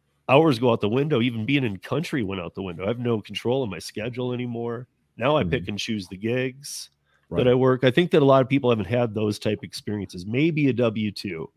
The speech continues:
Speaker 1: before the gig economy, but even a, a lot of people just even jump right in without the W two.
Speaker 2: Well,
Speaker 1: I think
Speaker 2: here's
Speaker 1: you
Speaker 2: the
Speaker 1: and I
Speaker 2: thing.
Speaker 1: have experienced a lot of other things and how
Speaker 2: Right.
Speaker 1: bad it can be in other ways, like salary. Even if the salary looks big, guys,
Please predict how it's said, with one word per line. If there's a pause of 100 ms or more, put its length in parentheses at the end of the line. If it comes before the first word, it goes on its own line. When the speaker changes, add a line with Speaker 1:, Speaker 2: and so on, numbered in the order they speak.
Speaker 1:
before
the
gig (120)
economy,
but
even (100)
a,
a
lot
of
people
just
even
jump
right
in
without
the
W
two. (920)
Speaker 2:
Well,
Speaker 1:
I
think
Speaker 2:
here's
Speaker 1:
you
Speaker 2:
the
Speaker 1:
and
I
Speaker 2:
thing.
Speaker 1:
have
experienced
a
lot
of
other
things (240)
and
how
Speaker 2:
Right.
Speaker 1:
bad
it
can
be
in
other
ways,
like (520)
salary. (180)
Even
if
the
salary
looks
big,
guys,